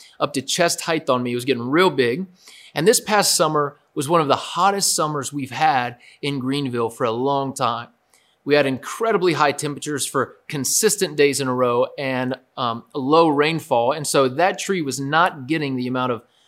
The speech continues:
rain that it was used to. And so I began to think, "Man, I, I should probably water it." And it started to look shriveled, started,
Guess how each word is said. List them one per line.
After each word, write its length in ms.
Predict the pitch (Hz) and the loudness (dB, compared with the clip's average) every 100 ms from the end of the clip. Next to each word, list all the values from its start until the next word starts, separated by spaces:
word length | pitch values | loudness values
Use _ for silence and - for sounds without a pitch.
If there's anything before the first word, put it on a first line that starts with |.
| _ _ | _ _
rain 320 | 127 156 190 160 | -2 0 2 2
that 100 | 135 | 2
it 80 | |
was 160 | 120 117 | 0 -4
used 300 | 180 214 - | -6 -6 -6
to. 180 | 120 101 _ _ _ _ _ _ _ | -8 -12 _ _ _ _ _ _ _
And 100 | - | -2
so 80 | 196 | -2
I 40 | |
began 220 | 190 202 | 2 0
to 40 | 135 | -2
think, 380 | - 240 208 - | -4 -6 -6 -6
"Man, 140 | 170 | -8
I, 100 | 202 | -8
I 40 | 160 | -6
should 180 | - 175 | -6 -6
probably 240 | 269 285 | -4 -2
water 460 | 120 131 180 160 110 | 0 2 2 2 -2
it." 140 | - | -10
And 100 | - | -16
it 80 | 135 | -8
started 320 | - 185 185 | 2 4 4
to 60 | 170 | 2
look 160 | 170 165 | 0 -2
shriveled, 480 | - 170 160 170 | -4 -4 -2 -2
started, 260 | 139 160 156 | -2 -2 -4